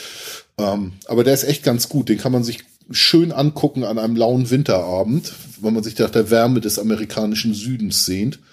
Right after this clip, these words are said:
Und da sind, da sind also echt ein paar sehr, sehr schöne Blues-Songs drin. Und was die meisten Leute ja nicht wissen, Black Betty, der Song, ne?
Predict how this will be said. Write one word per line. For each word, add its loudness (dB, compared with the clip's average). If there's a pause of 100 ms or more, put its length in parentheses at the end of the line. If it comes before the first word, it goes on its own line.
(680)
Und -6
da 6
sind, 0
da 4
sind 0
also -2 (360)
echt -10
ein -4
paar -2
sehr, 0
sehr 2
schöne 2
Blues-Songs -4
drin. -4 (460)
Und -6
was 0
die 0
meisten 2
Leute 0
ja 0
nicht -4
wissen, -4 (640)
Black 2
Betty, 0
der -2
Song, -2
ne? -2